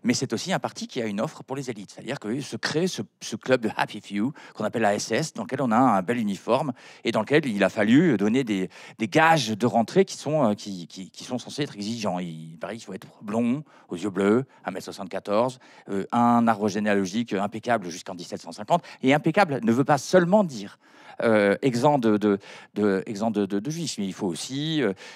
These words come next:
euh, qu'il n'y ait pas trop de cancer dans votre famille, qu'il n'y ait pas trop de divorces, que, euh, euh, euh, il n'y ait pas de suicide aussi, parce que les suicides, ça veut dire qu'il y a des gens qui sont, euh, euh, qui sont, qui sont dépressifs, et cetera. C'est, bref, tout ça est vraiment, euh, euh, euh, jusqu'en... Euh,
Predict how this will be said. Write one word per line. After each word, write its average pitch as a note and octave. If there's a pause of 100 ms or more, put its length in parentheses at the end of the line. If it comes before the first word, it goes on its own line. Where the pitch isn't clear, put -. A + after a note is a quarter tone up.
(120)
euh, G#2+
qu'il -
n'y A#2+
ait -
pas C3
trop -
de B2
cancer A2
dans A2
votre F#2+
famille, E3
qu'il -
n'y -
ait -
pas A2+
trop -
de G#2
divorces, E3+
que, D3+
euh, D#3 (300)
euh, A2
euh, A2
il A2
n'y A#2
ait A#2
pas B2+
de -
suicide F3
aussi, A2+
parce G#2
que G#2+
les F2+
suicides, -
ça A2
veut F#2
dire A2
qu'il A2
y G2+
a G2+
des F#2
gens B2
qui -
sont, A#2
euh, F#2+ (380)
euh, G#2
qui -
sont, G#2
qui -
sont G#2
dépressifs, D3+
et A#2
cetera. A2+
C'est, G#2
bref, F3 (180)
tout F#3
ça A3
est D#3+
vraiment, G3
euh, C#3+ (340)
euh, A#2+
euh, G#2+
jusqu'en... F3+
Euh, C#3+